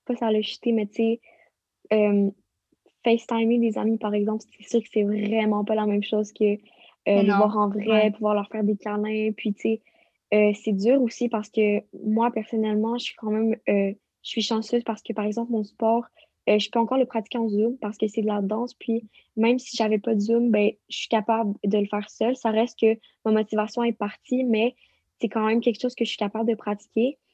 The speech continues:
Speaker 1: Euh, mais je, je connais beaucoup d'amis qui vont vraiment pas bien, puis c'est dur d'être là pour eux quand tu peux pas les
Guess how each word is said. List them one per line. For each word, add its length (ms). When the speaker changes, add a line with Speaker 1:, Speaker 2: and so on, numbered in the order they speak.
Speaker 1:
Euh, 280
mais 320
je, 360
je 140
connais 240
beaucoup 280
d'amis 360
qui 100
vont 140
vraiment 320
pas 160
bien, 240
puis 160
c'est 160
dur 300
d'être 200
là 120
pour 240
eux 100
quand 140
tu 80
peux 120
pas 160
les 200